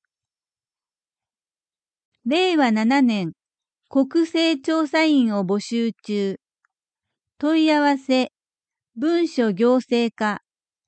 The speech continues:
電話、二九九八九零四三。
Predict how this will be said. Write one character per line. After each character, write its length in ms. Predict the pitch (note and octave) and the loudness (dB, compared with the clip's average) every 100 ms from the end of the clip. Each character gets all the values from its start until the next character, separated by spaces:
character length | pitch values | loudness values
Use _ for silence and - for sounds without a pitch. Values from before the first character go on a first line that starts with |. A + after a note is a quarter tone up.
| _ _ _ - | _ _ _ -6
電 400 | G3 C#4+ D#4 D4 | 0 4 4 4
話、 240 | C#4 C4 - _ _ _ _ _ _ - | 2 0 -4 _ _ _ _ _ _ -4
二 420 | B3+ E4+ E4+ D#4+ | 0 0 0 -2
九 360 | - E4 D#4 A3 | 0 2 2 -2
九 380 | - C4+ C#4 | 0 0 2
八 520 | C4 C4 - G#3 F#3 - _ _ _ _ _ | 0 -4 -6 -10 -10 -12 _ _ _ _ _
九 380 | - E4 E4 E4 | -4 0 0 0
零 380 | D#4+ D#4 C4 G3+ | 0 2 0 0
四 300 | A#3+ B3+ A#3+ | 0 0 -2
三。 400 | B3+ A3+ F3 | -4 -4 -6